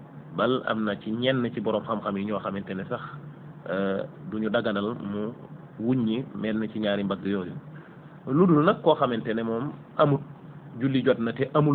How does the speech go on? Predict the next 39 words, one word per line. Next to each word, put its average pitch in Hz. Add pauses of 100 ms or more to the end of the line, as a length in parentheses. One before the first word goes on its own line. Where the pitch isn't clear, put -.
lu 131
mu 139
muuree 131
aw 110
yaramam, 104
kooku 123
day 123
julli 117
ca 117
nam, 135
na 120
nga 131
xamante 117
ne 101
noonu 104
la, 110 (580)
noonu 110
la 107
manee, 110 (480)
maanaam 98
ca 123
na 113
mu 117
jàppandee 107
ca 110
moom, 107 (220)
ndax 110 (260)
Yàlla 101
subhanahu 107
wa 92
taala 98 (540)
tegul 117
benn 104
bakkan 101
loo 90
xamante 90
ne 90
mënu 95
ko. 76